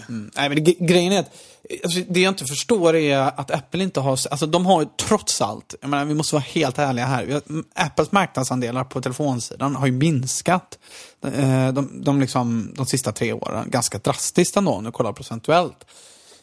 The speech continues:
Eh, ja, jo, men i, precis, det är inte om du räknar i antal aktiva som surfar på nätet och sånt där. Det finns massa olika modeller att räkna, men om du räknar, eh, på antal sålda enheter så har du ju fler Android-enheter som säljs idag.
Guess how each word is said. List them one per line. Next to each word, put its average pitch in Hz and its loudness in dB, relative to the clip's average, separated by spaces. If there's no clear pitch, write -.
Eh, 147 2
ja, 143 -2
jo, 196 6
men 190 2
i, 185 6
precis, 151 2
det 170 6
är 175 8
inte 175 2
om 165 2
du 170 4
räknar 156 4
i 143 4
antal 147 2
aktiva 135 2
som 131 -2
surfar 131 -2
på 135 -4
nätet 127 -4
och 131 -6
sånt 123 -6
där. 123 -4
Det 127 -8
finns 131 -6
massa 139 -2
olika 127 -4
modeller 127 2
att 131 2
räkna, 127 -4
men 139 0
om 143 -2
du 147 6
räknar, 165 0
eh, 135 4
på 135 -4
antal 143 0
sålda 123 -2
enheter 120 -2
så 135 0
har 123 2
du 120 -4
ju 120 -4
fler 160 2
Android-enheter 135 -2
som 120 0
säljs 107 -6
idag. 110 -4